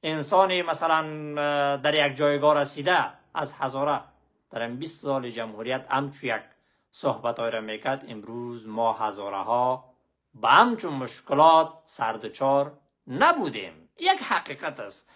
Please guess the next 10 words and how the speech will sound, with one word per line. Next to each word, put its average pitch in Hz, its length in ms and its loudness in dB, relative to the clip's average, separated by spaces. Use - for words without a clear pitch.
هیچ 277 220 2
وقت 220 240 4
این 185 140 -4
مشکلات 156 380 -4
سردچار 113 520 -8
نمی‌شدیم. 87 540 -20
که 160 180 0
نگفته، 220 600 4
گفته 190 320 0
نشده. 214 480 0